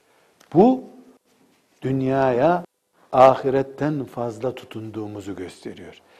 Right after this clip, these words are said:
Sanki dünya fani, ahiret ebedi değil de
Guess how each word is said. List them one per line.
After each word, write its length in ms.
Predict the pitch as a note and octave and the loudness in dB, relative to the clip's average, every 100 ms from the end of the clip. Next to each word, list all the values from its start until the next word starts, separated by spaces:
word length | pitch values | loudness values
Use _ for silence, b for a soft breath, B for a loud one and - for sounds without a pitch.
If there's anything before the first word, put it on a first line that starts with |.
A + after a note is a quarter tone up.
| b b | b b
Sanki 640 | - - A3 A3 F#3 D3 | -14 -8 -6 -8 -10 -10
dünya 500 | B2 D#3+ D3+ D#3+ F#3 | -8 -6 -4 -4 -4
fani, 680 | D#3 - C3+ C3 B2 D3 G#3 G3+ - - _ _ _ _ _ _ _ _ _ _ _ - | -6 -6 -4 -4 -2 -2 -2 -6 -20 -20 _ _ _ _ _ _ _ _ _ _ _ -2
ahiret 680 | C3+ C#3+ D3 C#3 C3 C3+ C3+ | 2 2 2 0 0 0 -6
ebedi 520 | A#2+ A#2 A2+ A2 F#2+ | -2 -2 -2 -10 0
değil 340 | B2+ G#3+ C4 | 4 4 4
de 260 | C#4+ E3+ | 6 4